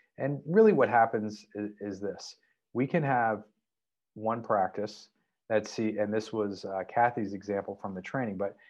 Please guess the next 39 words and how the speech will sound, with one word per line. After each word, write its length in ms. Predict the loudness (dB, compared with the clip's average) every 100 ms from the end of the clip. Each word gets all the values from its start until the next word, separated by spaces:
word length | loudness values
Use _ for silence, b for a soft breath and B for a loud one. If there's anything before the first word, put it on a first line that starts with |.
| b 0
you 40 |
can 100 | 2
have 100 | 2
a 60 | 2
practice 540 | 4 4 4 0 -2
who 200 | -6 2
has, 420 | 4 4 0 -8 -12
you 80 | -10
know, 180 | -10 -12 _ _ _ _ _ _ _ _ _ -20 -20 _ _ _ _ _ 4
thirty, 300 | 6 4 0
in 120 | -4 -2
this 160 | -2
case, 300 | -2 -4 0
thirty-seven 580 | 2 2 0 0 -2 -2
people 280 | -4 -2 -2
respond 520 | -4 -6 -6 -6 -10 -16 _ _ _ _ _
to 100 | 0
their 220 | 0 0 -4
ads. 380 | -10 -16 -20 _ _ _ _ _ _ _ _ _ _ _
They 80 | -2
raise 260 | 4 4
their 140 | 4 2
hand, 380 | 2 0 -2 -6 b b b b _ -6
they 60 | 0
call 220 | 4 6
the 80 | 6
practice, 640 | 6 6 6 2 0 -4 -6
and 420 | -2 0 -2 -4 -6
on 160 | -6 2
the 40 |
back 280 | 6 6 4
end 120 | 2
of 60 | 4
that, 280 | 4 2
no 140 | 0 0
new 140 | 0
patients 400 | -2 -6 -8 -16
come 160 | -14 -12
out. 240 | -14 -16